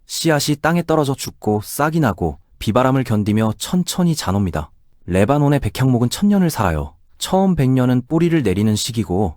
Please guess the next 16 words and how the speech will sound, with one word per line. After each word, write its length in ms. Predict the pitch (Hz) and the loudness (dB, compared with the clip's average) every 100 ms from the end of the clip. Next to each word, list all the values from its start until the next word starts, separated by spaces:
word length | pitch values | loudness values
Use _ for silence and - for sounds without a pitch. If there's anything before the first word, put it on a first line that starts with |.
| - | -8
그 100 | - | -4
다음 260 | 104 113 113 | 0 2 0
구백 260 | - 120 | 0 2
년 180 | 147 139 | 2 0
동안 320 | 127 113 117 85 | 0 2 2 -2
하늘로 360 | - 185 175 | -2 0 0
자란다고 440 | 151 104 107 101 113 | 0 0 0 0 0
합니다. 400 | 87 76 73 - _ - - | -2 -4 -10 -14 _ -20 -12
신앙도 480 | - 190 190 180 156 | -2 0 2 2 2
그래요. 460 | 104 98 104 85 - _ _ | 0 0 0 -4 -10 _ _
빨리 280 | - 165 180 | -2 2 2
자라는 380 | 143 127 131 127 | 2 2 2 2
게 140 | 123 | 0
중요한 380 | 120 110 120 127 | 0 0 2 2
게 80 | 120 | 2
아닙니다. 480 | 87 95 98 80 | 2 0 0 -2